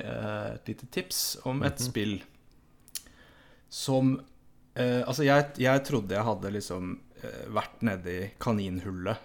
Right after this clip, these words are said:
Speaker 1: eh,
Speaker 2: Mhm.
Speaker 1: flere, altså jeg, jeg trodde jeg hadde vært der nede før, liksom,
Speaker 2: Mm.
Speaker 1: på YouTube, og man finner mye rart, og mye indie-spill, og mye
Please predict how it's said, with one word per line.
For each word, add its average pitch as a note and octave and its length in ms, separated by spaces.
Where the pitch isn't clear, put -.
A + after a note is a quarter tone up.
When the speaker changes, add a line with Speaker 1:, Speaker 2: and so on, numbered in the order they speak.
Speaker 1:
eh, G#2 320
Speaker 2:
Mhm. B2 260
Speaker 1:
flere, G2 500
altså G#2 200
jeg, A2+ 160
jeg B2 200
trodde A#2+ 220
jeg G2+ 100
hadde A2 100
vært A2+ 240
der A#2 140
nede A2+ 460
før, D3+ 380
liksom, E3+ 360
Speaker 2:
Mm. C#3 260
Speaker 1:
på C#3+ 120
YouTube, B2 500
og A#2+ 280
man B2+ 120
finner A2 340
mye A2 200
rart, G2+ 340
og G#2+ 60
mye G2+ 200
indie-spill, G2 760
og G2+ 80
mye F#2 280